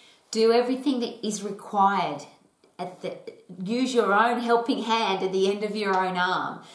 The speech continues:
to make sure that you do everything you need to do, not to just be average at your dream, but to be the best at it. So if you want to sing, be a rock star. If you want to, uh, act in movies, be the, be a movie star. If you want to,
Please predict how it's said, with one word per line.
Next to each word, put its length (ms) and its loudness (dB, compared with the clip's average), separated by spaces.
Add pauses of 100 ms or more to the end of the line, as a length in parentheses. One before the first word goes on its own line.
(140)
to 120 -6
make 260 -2
sure 320 2
that 140 -4
you 100 -4
do 300 -6
everything 500 -2
you 80 -6
need 240 -6
to 80 -12
do, 180 -2
not 240 -8
to 80 -8
just 260 -10
be 160 -6
average 520 2
at 120 -4
your 160 -2
dream, 480 -6 (200)
but 140 -12
to 100 -8
be 140 2
the 100 -2
best 440 -2
at 280 -4
it. 60 -12 (240)
So 160 -6
if 80 -6
you 80 -4
want 220 4
to 40 4
sing, 500 2
be 180 4
a 40 6
rock 300 4
star. 480 2
If 100 -6
you 80 -8
want 260 0
to, 340 0 (400)
uh, 280 0
act 280 -6
in 180 2
movies, 400 2
be 220 0
the, 240 0 (400)
be 200 4
a 40 4
movie 400 4
star. 560 -2
If 100 -10
you 80 -2
want 280 -2
to, 340 0